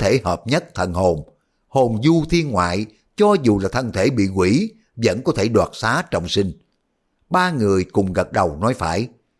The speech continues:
"Có điều, nếu chưa tới quá hư cảnh, nếu thân thể bị quỷ, thần hồn làm như thế nào mới có thể dung hợp?" Ba người giật mình, nhăn mày, lại bất đắc dĩ lắc đầu. Sau khi mà thân thể bị quỷ,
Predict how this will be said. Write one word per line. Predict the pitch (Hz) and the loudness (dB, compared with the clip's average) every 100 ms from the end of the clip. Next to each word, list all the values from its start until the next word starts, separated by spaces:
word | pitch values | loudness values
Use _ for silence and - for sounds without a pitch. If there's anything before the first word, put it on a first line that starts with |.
| _ _ _ | _ _ _
"Có | 220 | 2
điều, | 156 104 101 85 - - | 4 4 4 0 -6 -2
nếu | 110 196 - | 2 2 4
chưa | 131 | 4
tới | 107 110 147 | 4 4 2
quá | 139 123 175 151 | 2 0 0 -2
hư | 113 | 0
cảnh, | - 87 123 175 _ _ | 0 -2 -4 -8 _ _
nếu | 131 160 240 | 0 0 0
thân | 175 131 | -2 -2
thể | 98 | -2
bị | 104 95 | 0 0
quỷ, | 90 90 127 196 _ _ _ | 2 2 2 -2 _ _ _
thần | 117 104 | -4 -2
hồn | 95 107 101 85 - _ | 0 2 2 0 -10 _
làm | 117 120 113 | -6 -4 -2
như | 113 143 | 0 0
thế | 170 | 0
nào | 123 92 87 | 0 0 0
mới | 107 | -2
có | 147 147 | -2 -2
thể | 104 | -2
dung | 139 131 | 0 0
hợp?" | 90 92 87 - _ _ _ _ _ _ _ | 0 -2 -2 -8 _ _ _ _ _ _ _
Ba | 180 180 | -2 0
người | 135 104 101 | 0 2 2
giật | 92 101 107 | 0 -2 0
mình, | 98 87 - | 0 0 -8
nhăn | 113 117 107 | -4 -4 -2
mày, | 92 87 78 - _ _ | -2 -4 -6 -14 _ _
lại | 120 95 98 | -4 -4 -2
bất | 156 143 | -4 -2
đắc | 143 107 | -2 -2
dĩ | 90 104 | -2 0
lắc | 127 110 | -2 0
đầu. | 90 76 - _ _ _ _ _ | -2 -2 -8 _ _ _ _ _
Sau | - - 127 | -6 0 0
khi | 107 127 | 0 0
mà | 117 | 0
thân | 113 117 98 | -2 -4 -2
thể | 92 | -2
bị | 117 95 | 0 0
quỷ, | 87 90 92 190 | 0 0 2 0